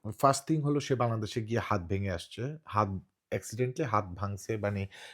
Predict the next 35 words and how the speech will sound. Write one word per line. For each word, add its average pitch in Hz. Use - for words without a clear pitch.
ডিসলোকেটেড 104
শোল্ডার 101
তার। 95
আহ, 90
এখানে 120
আসার 110
পরে 117
সে 113
নিজের, 107
আহ, 95
নরমাল 110
জীবনে 110
কিছুই 127
করতে -
পারছে 98
না, 156
সে 120
ফ্রাস্ট্রেটেড, 107
অনেকে 139
আপসেট। 107
আম, 104
স-, -
এটা 117
হলো 120
তার 117
ফার্স্ট -
থিং। 82
আর 110
in 156
the 165
meantime 165
কি 123
হয়েছে, 117
কিছু 185
মানুষ, 113